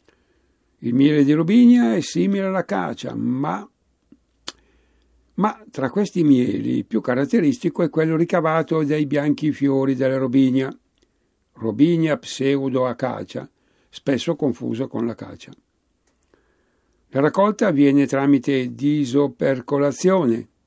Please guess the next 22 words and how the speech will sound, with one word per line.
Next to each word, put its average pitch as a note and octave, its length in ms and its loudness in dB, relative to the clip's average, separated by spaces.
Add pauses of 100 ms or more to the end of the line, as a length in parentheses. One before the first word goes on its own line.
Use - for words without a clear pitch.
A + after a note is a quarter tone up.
(100)
delle A#2 320 -4
celle C#3 360 2
predisposte C3+ 760 -2
nei C3 180 0
telaietti C#3+ 800 -2
degli B2 300 -4
alveari A#2 640 -4 (760)
e C3 80 0
dopo C#3 240 2
aver D3 240 8
eliminato C3 840 2
il G2 160 -16
tappo - 340 -6
di A2 140 -10
cera E3+ 420 0 (380)
e D3+ 160 0
centrifugazione B2+ 960 -2
del A#2 160 0
miele. A#2+ 420 0 (1400)
Quest'ultimo A#3+ 640 4
viene C#3 460 2
filtrato, D3 720 -4